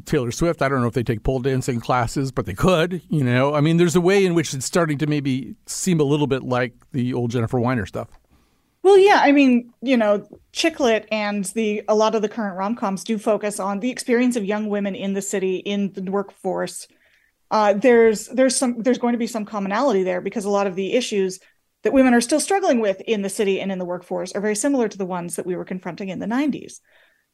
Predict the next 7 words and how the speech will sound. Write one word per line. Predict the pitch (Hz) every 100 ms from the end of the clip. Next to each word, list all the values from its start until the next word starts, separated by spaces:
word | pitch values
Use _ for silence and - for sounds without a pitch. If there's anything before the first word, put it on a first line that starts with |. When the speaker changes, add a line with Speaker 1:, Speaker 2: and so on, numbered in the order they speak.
| -
Speaker 2:
Uh, | 202 196
Candace | - 226 190 147
Bushnell, | - 370 330 330 302 277 269
all | 233 247
of | 240 214
that | 220 202 -
classic | - 208 202 208 185 - -